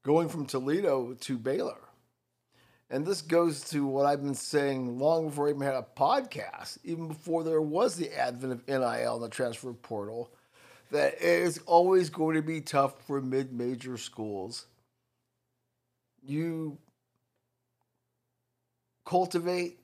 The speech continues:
and watch a recruit or a product come to fruition, and then people are posting it like, "Oh, I see what you did there. Well, hey, why don't you come over here, man?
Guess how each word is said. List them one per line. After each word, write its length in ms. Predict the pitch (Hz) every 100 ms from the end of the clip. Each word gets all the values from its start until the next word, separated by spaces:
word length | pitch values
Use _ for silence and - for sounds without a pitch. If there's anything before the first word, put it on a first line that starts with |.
| _ _ _ _ _ _ _ _ _ _ _
and 280 | 143 143 135
watch 300 | 156 156 - -
a 460 | 135 131 127 135 131 _ _ _
recruit 500 | 123 - 165 156 156 -
or 280 | 151 151 147
a 100 | 156
product 680 | - - 151 147 143 131 - _ _ _ _ _ _
come 280 | - 170 160
to 140 | 156 160
fruition, 760 | 113 135 151 - - 147 170 - _ _ _ _ -
and 120 | 175
then 120 | 190
people 300 | 180 202 202
are 100 | 185
posting 460 | - 202 214 185 156
it 80 | 139
like, 180 | 135
"Oh, 180 | 151 -
I 40 | 151
see 160 | -
what 160 | 151 135
you 60 | 135
did 240 | 143 135
there. 260 | 151 160 151
Well, 500 | 156 175 151 - - - _ _ -
hey, 480 | 180 226 165 120 120
why 60 | 123
don't 180 | 233
you 80 | 262
come 160 | - 190
over 240 | 196 175
here, 400 | 165 175 214 165
man? 480 | 127 139 143 151 156